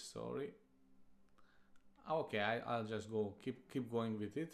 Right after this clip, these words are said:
Okay, so now we can go through the tunnel <laughs> with a large eye. Okay, go through the tunnel, now go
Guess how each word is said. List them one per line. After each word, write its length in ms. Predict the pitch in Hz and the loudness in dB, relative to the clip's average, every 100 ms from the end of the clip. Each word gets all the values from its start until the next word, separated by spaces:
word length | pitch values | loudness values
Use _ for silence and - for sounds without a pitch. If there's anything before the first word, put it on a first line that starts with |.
| - | -8
Okay, 280 | - 143 156 | -6 -2 -2
so 160 | - | 0
now 120 | 139 170 | 0 2
we 60 | |
can 180 | 175 151 | 0 0
go 240 | 156 151 143 | 2 2 0
through 140 | 135 | 0
the 120 | 113 101 | 2 4
tunnel 420 | 113 131 180 - - - - | 4 4 0 -4 -16 -12 -6
<laughs> 380 | - - - - | -6 -8 -12 -4
with 140 | 107 | 0
a 80 | 110 | 2
large 340 | 107 107 107 | 4 4 4
eye. 300 | 110 120 156 131 - | 4 4 4 -2 -10
Okay, 420 | - - 117 156 175 - - - - - - | -12 -6 -2 -2 -4 -10 -20 -20 -20 -20 -2
go 160 | 131 | 2
through 240 | 143 143 117 | 2 2 0
the 60 | |
tunnel, 280 | 117 131 180 | 4 4 4
now 220 | 131 135 | 2 2
go 120 | 123 | 2